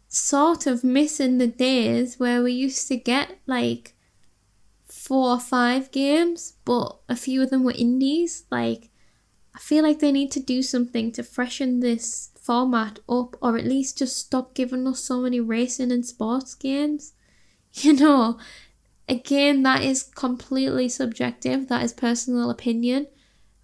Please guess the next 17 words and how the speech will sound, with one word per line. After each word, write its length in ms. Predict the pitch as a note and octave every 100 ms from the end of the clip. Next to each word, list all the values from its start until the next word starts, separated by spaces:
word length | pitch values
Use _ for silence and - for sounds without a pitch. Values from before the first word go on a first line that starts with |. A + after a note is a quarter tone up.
| -
but 160 | A#3+ A3+
I'm 160 | A#3
getting 260 | A#3+ C4+ D#4
a 40 |
bit 240 | D#4 D4+ C#4+
burnt 280 | C4+ C#4 -
out 440 | A#3 D4+ D#4+ - -
with 220 | C4 -
the 80 | B3+
games 580 | A#3 A#3+ D4 D4 -
that 200 | - B3
they 140 | B3+ B3
are 120 | A#3+
providing. 760 | - A#3+ A#3+ B3 C#4 D4+ D4+ D4+ _ _ _ _ _ -
Once 280 | C4+ C#4+ C#4+
again, 440 | C4+ D4 C#4 A#3+
Vampire, 800 | A#3+ D4 E4+ D4 B3+ A#3+ C4